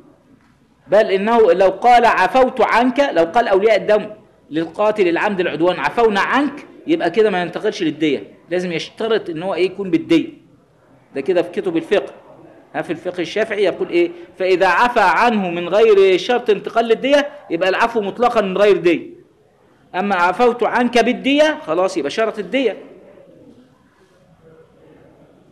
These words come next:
فإن عجزت فالرجوع إلى الله سبحانه وتعالى والابتهال إليه أن يرضيه عنك يوم القيامة، اللي إيه؟ القتل العمد العدوان ده. أو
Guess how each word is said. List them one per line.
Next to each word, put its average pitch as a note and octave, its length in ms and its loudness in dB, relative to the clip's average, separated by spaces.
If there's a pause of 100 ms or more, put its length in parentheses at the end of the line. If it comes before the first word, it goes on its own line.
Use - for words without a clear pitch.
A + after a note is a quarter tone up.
فإن G#3+ 280 0
عجزت A#3 420 2
فالرجوع G#3+ 540 2
إلى G3 180 2
الله G#3+ 200 0
سبحانه G#3+ 500 -4
وتعالى G#3 420 2
والابتهال F#3 580 2
إليه G#3+ 580 0 (400)
أن G#3+ 160 -2
يرضيه G3+ 680 0
عنك A3 300 -2
يوم G3+ 340 2
القيامة، G3+ 580 2 (840)
اللي D3+ 200 0
إيه؟ F#3+ 260 2
القتل F3 460 -6
العمد D#3+ 280 -2
العدوان D#3+ 460 2
ده. B2+ 140 0 (880)
أو C#4+ 140 4